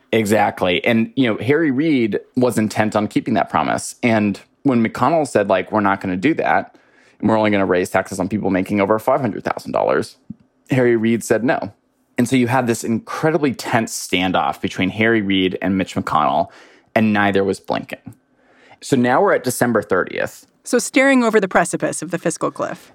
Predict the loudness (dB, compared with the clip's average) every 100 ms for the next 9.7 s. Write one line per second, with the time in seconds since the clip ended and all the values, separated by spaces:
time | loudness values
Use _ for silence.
0 | 0 2 2 2 2 2 2 2 2 -2
1 | 0 0 0 -4 -6 -4 0 2 2 0
2 | 2 2 0 -2 -2 2 2 2 0 0
3 | -2 0 0 0 0 -2 -2 -6 -2 0
4 | 0 -4 -6 -6 -2 0 0 0 0 2
5 | 2 0 -4 _ _ -8 -2 0 0 0
6 | 0 0 -2 -6 -10 _ _ _ _ _
7 | -4 0 2 0 -2 -2 -2 0 -2 0
8 | -2 0 2 2 2 2 2 2 0 -4
9 | -8 -4 0 -2 0 -2